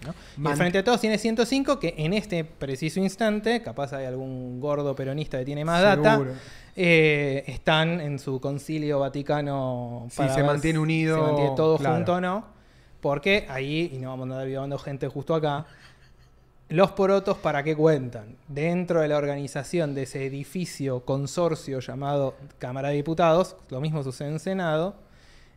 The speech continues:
Speaker 1: eh, los porotos cuentan para poner al administrador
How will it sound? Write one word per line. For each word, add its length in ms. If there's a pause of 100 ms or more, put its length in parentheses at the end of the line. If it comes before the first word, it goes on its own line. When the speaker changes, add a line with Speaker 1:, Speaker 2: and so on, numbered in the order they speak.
(120)
Speaker 1:
eh, 480 (1000)
los 200
porotos 520
cuentan 480
para 480 (380)
poner 380
al 160
administrador 1120